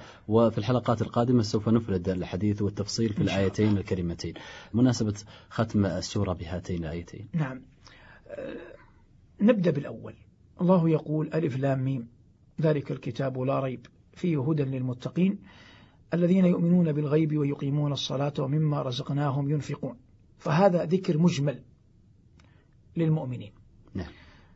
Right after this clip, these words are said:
Speaker 2: ثم ذكر أوامر ونواهي عديدة في السورة، كالنهي عن الربا، والنهي عن ال-، تحديد الإيلاء،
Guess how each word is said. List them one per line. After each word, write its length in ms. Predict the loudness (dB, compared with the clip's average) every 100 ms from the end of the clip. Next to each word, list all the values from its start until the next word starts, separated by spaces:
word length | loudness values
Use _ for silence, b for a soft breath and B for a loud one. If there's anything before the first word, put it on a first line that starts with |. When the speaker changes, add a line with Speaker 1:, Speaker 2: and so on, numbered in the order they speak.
| b _
Speaker 2:
ثم 180 | 0 6
ذكر 480 | 6 4 0 -2 -6 -2
أوامر 500 | 2 4 4 2 2
ونواهي 580 | 2 2 0 -2 -8 -14 -20 -20 _ _ _ -14
عديدة 680 | 0 4 6 6 4 2 -2
في 60 | -8
السورة، 420 | -8 -6 -8 -10 -18 _ b b b b b b b _
كالنهي 320 | 2 4 4
عن 220 | 4 0 -4
الربا، 400 | -2 -4 -4 -8 _ b b b b b _ _ _ -4
والنهي 320 | 0 2 0
عن 180 | 0 -4
ال-، 600 | -6 -6 -6 -8 -10 -12
تحديد 320 | -8 -2 0
الإيلاء، 520 | -2 -4 -2 -2 -4